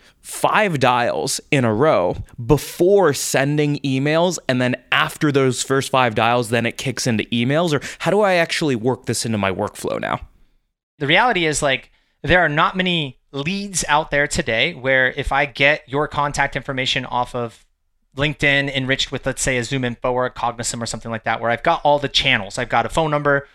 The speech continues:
Speaker 2: maybe multiple phone numbers. I got an email and I got a LinkedIn. If I was to go after you on all three of those channels, there's probably only one that you're likely to respond to, right? And some of the other ones you might ignore. This idea of this combo doesn't really make sense for all people. And in fact,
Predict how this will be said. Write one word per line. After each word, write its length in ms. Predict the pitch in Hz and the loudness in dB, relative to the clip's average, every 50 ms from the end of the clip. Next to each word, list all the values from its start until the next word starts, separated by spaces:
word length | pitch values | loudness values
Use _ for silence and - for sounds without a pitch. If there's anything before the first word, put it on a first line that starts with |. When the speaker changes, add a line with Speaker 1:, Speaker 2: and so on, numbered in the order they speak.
| _ - | _ -4
Speaker 2:
maybe 120 | 147 151 | -2 0
multiple 320 | 156 156 180 185 170 156 135 | 2 2 2 2 0 -4 -6
phone 140 | - 135 | -4 -4
numbers. 200 | 120 110 110 107 | -4 -2 -4 -2
I 40 | 147 | 0
got 100 | 143 135 | 2 2
an 120 | 127 139 147 | 0 0 -2
email 200 | 147 143 135 131 | -2 0 0 0
and 100 | 123 120 | 0 0
I 40 | |
got 100 | 117 123 | -2 -2
a 40 | 113 | -2
LinkedIn. 340 | 113 127 120 - 123 107 98 - _ _ _ _ _ _ _ _ _ _ _ _ _ | -2 -6 -6 -4 -6 -6 -8 -10 _ _ _ _ _ _ _ _ _ _ _ _ _
If 180 | - 208 156 - | -2 -2 0 2
I 140 | 160 165 196 | 4 4 4
was 180 | 220 233 - | 4 4 2
to 80 | - 233 | 2 2
go 120 | 190 196 | 2 4
after 280 | 180 175 190 - - 196 | 4 4 4 2 0 -4
you 300 | 170 139 131 131 170 196 _ _ _ _ _ _ _ _ _ - | -2 0 0 0 0 -4 _ _ _ _ _ _ _ _ _ -2
on 120 | 160 151 | 0 2
all 160 | 151 170 180 156 | 4 4 2 2
three 240 | - - 180 185 | 0 0 0 0
of 40 | 175 | 2
those 200 | 156 151 143 - | 2 0 0 0
channels, 460 | - - 196 208 202 165 143 143 - | 0 0 2 2 2 0 -2 -4 -6
there's 180 | - 160 147 - | -6 -6 -6 -4
probably 260 | - - 185 185 185 | 0 0 0 2 2
only 160 | 180 170 170 | 0 0 -2
one 300 | 156 135 131 147 156 151 | -2 -2 0 0 0 0
that 100 | 143 139 | 0 -2
you're 120 | 135 131 131 | -2 -2 0
likely 280 | 123 131 131 127 135 | 0 0 0 0 -2
to 60 | 123 123 | -4 -4
respond 420 | 117 110 - - 147 147 156 147 | -4 -4 -4 -2 -2 -2 -2 -4
to, 200 | - - 117 110 - _ - | -4 -6 -8 -8 -12 _ -6
right? 280 | - 113 120 123 - _ _ _ - | -2 -2 -2 -2 -4 _ _ _ -8
And 140 | 147 139 135 | -6 -4 -2
some 160 | - 170 160 | -2 -2 0
of 20 | |
the 100 | 147 143 | 2 2
other 120 | 143 139 143 | 2 4 2
ones 300 | 135 123 123 135 127 117 | 0 -2 -4 -6 -4 -4
you 60 | 123 | -4
might 220 | 123 117 123 120 - - | -2 -2 -4 -4 -6 -12
ignore. 480 | 120 127 160 208 202 147 104 104 - _ _ _ _ _ _ _ - | -8 -4 -2 0 0 0 -2 -4 -8 _ _ _ _ _ _ _ -2
This 120 | 156 - | 0 4
idea 240 | 196 180 156 175 202 | 4 4 4 4 2
of 60 | 175 | 2
this 120 | 170 160 - | 2 0 -2
combo 380 | - - 196 196 196 180 - | 0 0 0 2 2 2 0
doesn't 320 | - 143 165 160 180 165 147 | 0 0 0 0 0 -2 -2
really 240 | 139 165 165 160 | -2 -2 -2 -2
make 220 | 143 139 147 143 - | -2 -2 -2 -2 -2
sense 320 | - - 143 151 160 - | -2 -2 -2 -2 -2 -4
for 180 | - - 151 143 | -4 -2 -4 -2
all 280 | - - 139 135 131 131 | 0 0 2 2 2 0
people. 520 | - - 202 196 - - 127 113 - _ _ _ _ _ _ _ _ _ - | -2 -4 -4 -4 -4 -6 -8 -8 -8 _ _ _ _ _ _ _ _ _ -4
And 80 | 143 143 | -2 -2
in 80 | 135 | 0
fact, 380 | - - 165 170 170 - - | 2 2 4 4 2 0 -6